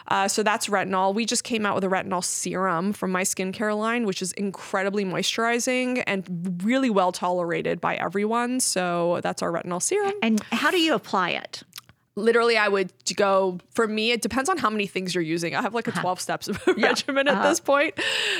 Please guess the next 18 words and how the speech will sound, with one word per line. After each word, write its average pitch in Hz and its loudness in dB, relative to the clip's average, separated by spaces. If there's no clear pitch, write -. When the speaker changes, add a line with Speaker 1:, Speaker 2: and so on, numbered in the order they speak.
Speaker 1:
but 233 4
I 233 4
always 254 2
say 247 2
thinnest 214 0
to 185 4
heaviest. - -4
So - 2
you're 190 2
gonna 208 0
Speaker 2:
Mm-hmm. 196 2
Speaker 1:
wash 196 2
your 185 -2
face, 185 -2
start - -2
with - -12
the 190 -6
serums, 185 -2